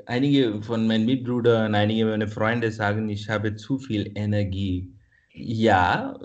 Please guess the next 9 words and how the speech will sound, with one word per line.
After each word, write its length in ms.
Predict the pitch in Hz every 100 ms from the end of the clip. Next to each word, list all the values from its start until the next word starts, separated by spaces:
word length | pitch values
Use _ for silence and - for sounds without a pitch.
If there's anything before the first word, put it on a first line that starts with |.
| 123
das 360 | 110 117 -
ist 260 | 135 120 -
schon 600 | - 107 113 123 127 - -
wahr, 760 | 101 101 95 92 107 156 - - _ _ -
weil 380 | 107 107 110
ich 320 | 113 113 110 110
bin 260 | 120 113
ein 380 | 113 110 107 107
Zölibat 840 | 104 - 110 117 117 131 135 -